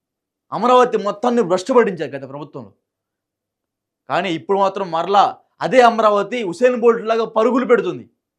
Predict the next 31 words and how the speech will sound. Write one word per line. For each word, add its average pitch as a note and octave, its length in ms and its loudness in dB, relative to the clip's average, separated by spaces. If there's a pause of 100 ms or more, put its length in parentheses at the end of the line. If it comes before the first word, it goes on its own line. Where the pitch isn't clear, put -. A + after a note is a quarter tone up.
(480)
హుస్సేన్ B3 320 -2
బోల్ట్ A#3 220 6
లాగా B3+ 140 2
పరుగులు B3+ 400 -2
పెడుతుంది. F#3 440 -2 (240)
పక్కనే C4 260 2
మచిలీపట్నం A#3+ 560 0
దగ్గర A#3 160 0 (180)
ఏడు C4 180 6
వేల B3+ 80 4
కోట్ల A#3+ 260 0
రూపాయలతో A#3+ 380 0
ఆయిల్ A3+ 300 6
ఫ్యాక్టరీ A#3+ 300 0
కూడా A#3+ 160 6
వచ్చేసింది. G#3 420 -8 (840)
ఇప్పుడు C#4 220 0
ముప్పై B3+ 320 4
వేల B3+ 100 6
కోట్ల B3 260 2
రూపాయలు, A#3+ 200 2 (440)
ముప్పై A#3 220 -2
వేల B3 160 6
కోట్ల A#3+ 160 2
రూపాయలు A#3 220 0
పై A3+ 60 4 (100)
జరుగుతూ A#3 280 0 (1300)
పోలవరం B3 300 8
కూడా A#3+ 200 4
కంప్లీట్ A3 280 -2
కాబోతుంది. A3+ 460 4